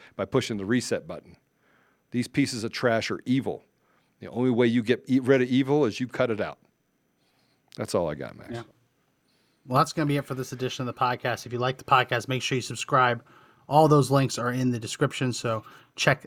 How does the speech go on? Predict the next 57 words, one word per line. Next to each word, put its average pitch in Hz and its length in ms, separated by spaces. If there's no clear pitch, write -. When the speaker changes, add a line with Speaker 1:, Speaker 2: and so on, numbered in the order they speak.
Speaker 2:
all 127 180
those 120 220
links 117 320
out, 131 320
especially 151 400
if 139 80
you 131 100
can 139 200
subscribe 123 400
on 120 80
Apple 127 260
Podcasts. 120 480
Please 123 180
do, 120 140
and 117 80
leave 117 140
us 110 80
a 104 40
five-star 117 460
review 110 220
to 104 40
help 110 200
us - 80
climb 120 280
up 117 140
in 113 120
those 110 200
rankings. 123 380
We 117 100
go 127 120
live 135 280
at 127 60
eleven 139 300
A - 20
M 143 180
Eastern, 156 400
seven 147 320
P 151 160
M 135 120
Eastern, 131 300
so 123 140
tune 135 200
in 123 80
for - 100
that. 120 260
If - 80
you 127 80
need 135 80
a 151 80
little 147 180
reminder, 151 640
you 131 100
can - 140
text - 260
the 165 80
word 147 180
freedom, 175 460